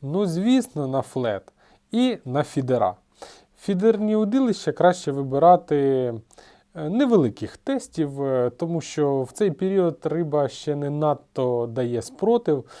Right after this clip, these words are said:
тому підійдуть такі вудочки, е, в довжині від три тридцять, три шістдесят, три дев'яносто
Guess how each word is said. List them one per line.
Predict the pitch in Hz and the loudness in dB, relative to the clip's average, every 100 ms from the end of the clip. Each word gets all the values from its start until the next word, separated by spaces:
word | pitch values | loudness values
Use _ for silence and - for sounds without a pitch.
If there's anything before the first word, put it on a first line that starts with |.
| - - - | -20 -20 -2
тому | 220 233 185 | 0 0 -2
підійдуть | 165 160 185 151 | -4 -2 0 -2
такі | 147 - 147 | -4 -8 -6
вудочки, | 147 165 139 - - - 127 123 120 113 | -4 -4 -4 -6 -10 -2 0 0 -2 -6
е, | 123 127 120 | -8 -6 -6
в | 117 | -4
довжині | 131 139 131 156 139 117 | -4 -2 -2 -2 -2 -4
від | 110 104 _ | -6 -10 _
три | 160 165 | -2 0
тридцять, | - 214 233 - 143 - | -2 -2 -2 -2 -4 -2
три | 156 | -4
шістдесят, | 139 139 123 127 - 196 196 - | -4 -8 -8 -8 -4 0 0 -2
три | 156 | -6
дев'яносто | 131 135 175 233 269 - 160 | -4 -4 -4 -4 -6 -4 -6